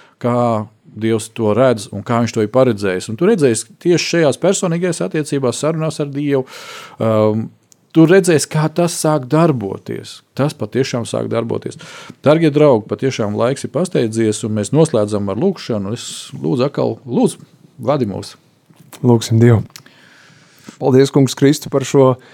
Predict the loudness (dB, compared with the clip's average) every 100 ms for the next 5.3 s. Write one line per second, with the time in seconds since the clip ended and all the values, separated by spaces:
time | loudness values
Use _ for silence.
0 | -20 -20 _ 0 2 2 2 -2 0 -2
1 | -2 0 2 2 2 2 2 0 -4 -6
2 | 0 0 2 0 0 -2 -4 -4 -6 -6
3 | 0 2 2 2 0 0 0 -2 -4 -6
4 | -6 -4 -4 -6 2 6 6 6 4 4
5 | 4 0